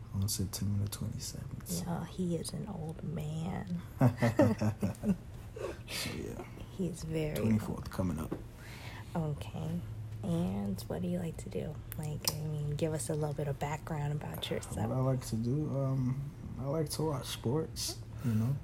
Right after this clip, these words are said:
Speaker 1: football, basketball, sometimes baseball. Um, I like to work out, you know. Uh, yeah, just like to hang out,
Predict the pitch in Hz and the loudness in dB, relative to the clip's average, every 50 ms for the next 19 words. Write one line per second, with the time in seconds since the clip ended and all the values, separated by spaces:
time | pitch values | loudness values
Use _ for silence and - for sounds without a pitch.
0 | - - - - - 127 120 117 120 117 117 117 113 107 107 110 - - - 110 | -6 -8 -8 -4 0 0 2 4 4 4 4 4 4 4 4 2 2 2 2 2
1 | 110 107 104 110 117 131 - - - - - 107 110 110 - - 110 104 104 110 | 4 4 4 4 2 0 -2 -4 -6 -2 2 2 2 4 4 4 6 6 6 4
2 | - - 90 85 - - - - - 98 107 110 107 113 - - - - - - | 2 0 -2 -2 -2 -4 -4 -4 -2 0 0 0 0 -2 -4 -6 -8 -6 -6 -6
3 | - - - 131 - - - - - - - - - - - - - - - - | -4 -4 -4 -6 -6 -8 -10 -12 -12 -12 -10 -10 -8 -8 -8 -8 -8 -10 -10 -10
4 | - - - - - - - - 110 110 110 120 127 - - 113 117 110 104 - | -10 -10 -10 -10 -10 -8 -4 0 2 2 2 2 2 2 4 6 6 6 6 4
5 | 87 101 107 113 107 - - - - - - - - - - - - - - - | 4 4 4 4 2 0 -4 -8 -10 -10 -10 -10 -12 -12 -12 -12 -12 -12 -12 -12
6 | - - - - - - - - - - - - - - - 101 101 104 104 104 | -12 -12 -14 -14 -14 -14 -14 -14 -14 -14 -14 -14 -8 -2 2 4 6 6 6 6
7 | 113 123 - - - - - - - 107 107 104 101 101 101 101 104 - - - | 4 2 0 -4 -8 -12 -8 -4 0 2 4 4 4 4 4 2 0 -2 -4 -10
8 | - - - - - - - - - - - - - - - - - - - - | -12 -14 -14 -14 -14 -12 -12 -12 -12 -12 -6 -4 -2 -2 -2 -4 -8 -12 -14 -12
9 | - - 214 196 131 139 143 135 123 - - - 131 135 - - - 151 151 - | -10 -8 -4 0 0 2 0 0 -4 -8 -4 -2 -2 -2 0 0 -2 -2 -2 -2
10 | - 147 147 151 156 160 160 151 147 147 - | 0 0 2 2 4 4 4 4 4 4 2